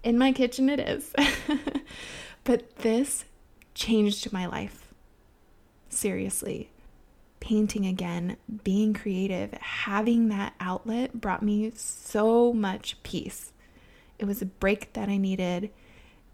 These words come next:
I was able to sit in stillness. I was able to calm myself. It was exciting, and I was expressing myself in ways that I cannot explain.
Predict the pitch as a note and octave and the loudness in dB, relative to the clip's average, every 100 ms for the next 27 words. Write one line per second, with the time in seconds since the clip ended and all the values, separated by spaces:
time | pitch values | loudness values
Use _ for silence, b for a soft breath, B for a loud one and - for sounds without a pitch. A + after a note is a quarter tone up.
0 | _ G3 G3+ G#3 - F#3 G#3+ A3 G#3 - | _ -2 0 0 -2 -2 -2 -2 -2 -6
1 | - G#3 G#3+ G3 - - - G3 F#3+ F3+ | -4 -4 -2 -4 -4 -8 -6 -4 -2 -4
2 | F3+ - - G#3 G#3 - F#3 G#3 A#3 A#3+ | -4 -6 -6 -4 -6 -6 -6 -2 0 0
3 | A3+ - - G3+ G#3 G3 F3+ - D#3+ F3+ | -4 -10 -8 -2 0 0 -2 -6 -4 -4
4 | G3 - B B B B A3 A#3 A#3 A3+ | -6 -10 B B B B 4 4 4 0
5 | - - - F#3+ A3+ G#3+ F#3+ F#3 F#3 - | -4 -6 -4 0 2 2 2 0 -4 -4
6 | G3 F#3+ F#3+ F#3+ G3+ - b b b b | -2 0 0 -2 -4 -8 b b b b
7 | b _ - A3 A#3+ A#3 - - - _ | b _ -2 4 4 4 -2 -18 -20 _
8 | A3+ G#3+ - - F#3+ G3 C4 C4 C#4 C#4+ | -4 -2 -4 -2 -2 2 6 8 8 6
9 | D#4 D#4+ D#4+ - A3+ G#3+ G3+ F#3+ A#3+ C#4+ | 4 2 2 4 6 6 4 4 6 6
10 | D4 - A3+ G#3+ F#3 F3+ - - A3 A#3+ | 2 -8 -8 -2 0 0 -4 -6 2 4
11 | B3+ B3+ - - - - G#3+ G3 F#3 F3+ | 4 0 -4 -12 -12 0 2 4 2 0
12 | - F#3 - - E3 F#2 E3+ | -4 -8 -10 -10 -8 -6 -6